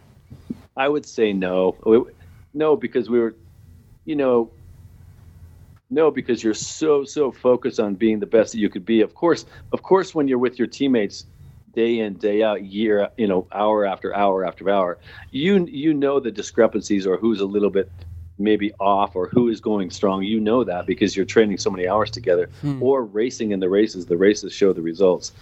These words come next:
Speaker 1: But if your cu-, if your brain's thinking about that, that kind of stuff, I think you're, you're wasting energy. You need to, you need, you need to put the energy into doing the right things to be the best cyclist you can be.
Speaker 2: Yeah, understand.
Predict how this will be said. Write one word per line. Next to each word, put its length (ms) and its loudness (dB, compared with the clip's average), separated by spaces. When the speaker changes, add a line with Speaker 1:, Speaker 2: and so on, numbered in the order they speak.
Speaker 1:
But 240 4
if 140 -4
your 80 6
cu-, 260 -2
if 140 -2
your 100 2
brain's 400 -2
thinking 360 -2
about 260 0
that, 100 -14
that 180 2
kind 140 0
of 80 -4
stuff, 240 0
I 120 -4
think 200 0
you're, 260 -2
you're 140 -2
wasting 400 4
energy. 320 -2
You 220 -6
need 140 0
to, 180 -2
you 100 -2
need, 300 0
you 80 2
need 60 4
to 60 -2
put 200 2
the 100 -2
energy 300 -2
into 140 -2
doing 260 2
the 80 0
right 240 0
things 260 -2
to 260 2
be 220 -2
the 80 -4
best 240 0
cyclist 340 -2
you 100 -2
can 120 -6
be. 220 4
Speaker 2:
Yeah, 340 0
understand. 400 0